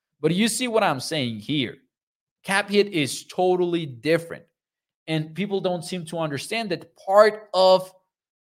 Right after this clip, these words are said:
the extension is lowering that cap hit. It's part of the benefit. So that makes it also a little bit funny to me. Uh, Dro says, "The Jones aren't willing to pay the cap tax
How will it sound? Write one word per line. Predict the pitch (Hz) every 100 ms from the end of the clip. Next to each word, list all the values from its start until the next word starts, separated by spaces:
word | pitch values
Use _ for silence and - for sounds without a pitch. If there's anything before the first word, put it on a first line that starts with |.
| 139
the | 156
extension | 160 156 - 220 247 - 160 143 -
is | 180 165 -
lowering | 165 139 139 208 277 233 147 120 117 127
that | 139 156 -
cap | 190 196 -
hit. | 110
It's | 117 - _
part | - 170 170 170
of | 147 147 139
the | 135
benefit. | 120 117 165 165 - 85 - _ _ _
So | - 180 165 160 - _ _ _ _ _
that | 196 226
makes | 196 147 160
it | 151
also | 151 143 151 131
a |
little | 127 123
bit | 117 113
funny | - 113 110
to | 104
me. | 104 104 101 - _ _ -
Uh, | 120 117 113 -
Dro | 123 170 214
says, | 214 220 196 165
"The | 135
Jones | 127 208 240 -
aren't | - 196 196 151
willing | 147 190 202 208
to | 202
pay | - 170 170
the |
cap | 160 156 160 165
tax | 196 196 233 -